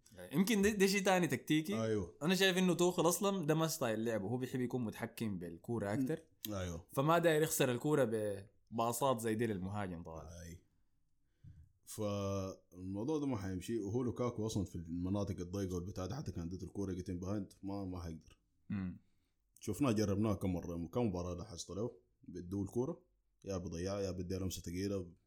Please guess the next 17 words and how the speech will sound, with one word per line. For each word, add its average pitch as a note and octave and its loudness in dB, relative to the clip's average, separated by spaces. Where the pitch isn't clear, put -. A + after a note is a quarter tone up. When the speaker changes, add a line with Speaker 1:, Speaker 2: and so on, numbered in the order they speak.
Speaker 2:
بوديها F2+ -6
برا G2 -4
ولا F#2 -4
<laughs> - -16
Speaker 1:
ولمسته D3 4
كعبه B2 4
في G2 0
الاماكن G2+ 4
Speaker 2:
ولمسة-، - 0
Speaker 1:
الضيقه. F#2+ 0
Speaker 2:
لمسته - -4
كعبه، F#2+ -4
كعبه E2 -6
شديد. E2 -14
اوكي. F#2+ -10
وغير B2 2
كده، G2 -2